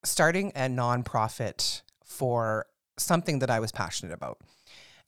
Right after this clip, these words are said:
And this may end up looking different in the future, but it was something that I wanted to do. I'm very, I'm a big supporter of charity,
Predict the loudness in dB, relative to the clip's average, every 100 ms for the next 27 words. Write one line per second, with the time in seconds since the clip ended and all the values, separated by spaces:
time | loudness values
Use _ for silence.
0 | _ _ -2 4 4 6 4 4 4 2
1 | 2 -2 -2 -2 -4 -8 -2 0 2 2
2 | 2 0 -2 -2 -2 0 0 0 0 -4
3 | -2 0 0 2 2 0 0 0 0 -2
4 | -2 -4 -2 -2 -2 -2 0 0 0 0
5 | -2 -2 0 -2 -2 -2 0 0 0 0
6 | -2 -2 0 2 2 0 -2 -4